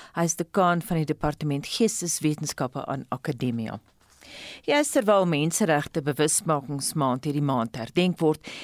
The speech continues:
het die geregtelike ondersoek na die dood van honderdvierenveertig slagoffers van die Life is a Demeni tragedie in Johannesburg hervat. Een van die getuies, Sandra de Villiers se broer Jaco Stols, se toestand het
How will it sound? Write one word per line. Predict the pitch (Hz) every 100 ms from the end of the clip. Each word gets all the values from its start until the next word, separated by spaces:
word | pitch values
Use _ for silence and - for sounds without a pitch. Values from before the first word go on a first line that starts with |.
| -
het | 214
die | 240
geregtelike | 240 208 240 - -
ondersoek | - 190 175 - - 247
na | 208
die | 180
dood | 147 147 143 -
van | 156 147
honderdvierenveertig | 135 175 202 - 170 160 147 151 - 143
slagoffers | - 226 196 - 131 196 240 - - - 196
van | 175
die | 170 156
Life | 151 160 214 - 170
is | 165
a |
Demeni | 151 143 151 180
tragedie | 180 160 151 170 156 160 -
in | 180
Johannesburg | 185 190 175 - 120 - 143
hervat. | 131 - 117 - - - - - -
Een | 320 302
van | 302 262
die |
getuies, | 233 254 - 262 190 233 -
Sandra | 196 185 175 160
de | 151
Villiers | - 156 156 170 151
se | 170
broer | 151 151 147 135
Jaco | 131 135 - 135
Stols, | - - 240 202 196 - - -
se | - 277
toestand | 226 302 294 - 285 247
het | 214